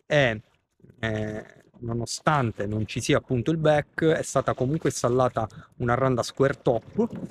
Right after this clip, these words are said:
eh, grazie appunto alla particolare configurazione dell'albero.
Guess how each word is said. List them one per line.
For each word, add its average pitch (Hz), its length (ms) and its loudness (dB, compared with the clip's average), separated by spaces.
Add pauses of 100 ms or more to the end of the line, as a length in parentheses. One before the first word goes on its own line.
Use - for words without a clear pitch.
(320)
eh, 110 480 -2
grazie 123 320 0
appunto 127 300 0
alla 113 120 4
particolare 120 880 0
configurazione 113 640 -2
dell'albero. 104 560 -2